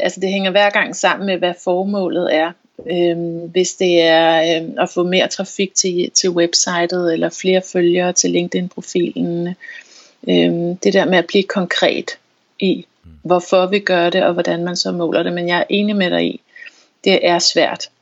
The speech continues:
Speaker 1: Og det er heller ikke, øh, alle virksomheder, jeg støder på, som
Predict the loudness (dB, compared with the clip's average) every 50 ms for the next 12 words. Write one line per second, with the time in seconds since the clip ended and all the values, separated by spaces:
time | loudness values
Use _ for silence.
0 | _ _ -2 -2 0 2 4 4 4 4 4 4 2 4 4 4 2 0 0 -2
1 | 0 2 2 2 2 2 0 0 0 0 0 0 0 0 -2 -2 -2 -4 -6 -4
2 | -4 -2 -2 -2 0 -2 -2 -2 -4 -6 -6 -8 -8 -8 _ -4 -4 -4 -4 0
3 | 0 0 2 2 2 0 0